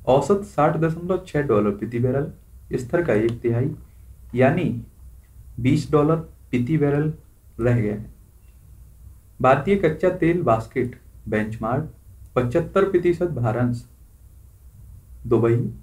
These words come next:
ओमान को देता है। दुनिया भर में आर्थिक सुस्ती से कच्चे तेल की मांग पहले ही कम हो गई थी, लेकिन कोविड नाइनटीन महामारी के, से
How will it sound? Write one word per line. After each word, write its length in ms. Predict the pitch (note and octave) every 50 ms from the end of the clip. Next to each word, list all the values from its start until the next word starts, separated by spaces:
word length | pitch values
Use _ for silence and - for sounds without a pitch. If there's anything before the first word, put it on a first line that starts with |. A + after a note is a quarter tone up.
| - _ -
ओमान 420 | - B2 A#2+ B2 B2+ C3+ D3 D#3+
को 100 | - -
देता 300 | - G#2 G2+ - - -
है। 100 | - - - - - - - - - - - - - - - - - - - - - - - - - - - - - - - - - - - - - - - - - - - -
दुनिया 340 | A#2+ B2+ C3 D3 E3 F3 F3+
भर 140 | F#3+ F#3+ F#3+
में 120 | G3+ -
आर्थिक 400 | - B2 A#2+ A#2 A#2 A#2+ - -
सुस्ती 380 | - B2 A#2+ A#2+ - - C#3+ D3
से 160 | - A#2+ A#2+ - - - - - - - - - - - - - - -
कच्चे 420 | C3 B2+ - - - - G3 G3
तेल 240 | G3 F#3 F#3 F#3 -
की 100 | G3 F3+
मांग 240 | F3 E3 E3+ F3 E3+ - - - -
पहले 240 | B2 A#2 A#2+ B2 C#3+
ही 140 | C#3 C#3+ D#3
कम 180 | - - B2 A2+
हो 160 | G#2+ G#2+ G#2
गई 140 | G#2+ G#2 G#2
थी, 200 | - - - - - - - - - - - - - -
लेकिन 260 | B2 A#2+ D#3+ D#3+ D#3+
कोविड 300 | D#3+ D3+ C#3+ C#3+ E3+ E3
नाइनटीन 440 | D3+ B2+ A2 G#2+ G#2+ - A#2+ B2 B2 A#2+
महामारी 480 | B2 A#2 A#2 A2+ A2 G#2+ A2 B2+ C#3+
के, 200 | - - A2 G#2 - - - _
से 140 | - - -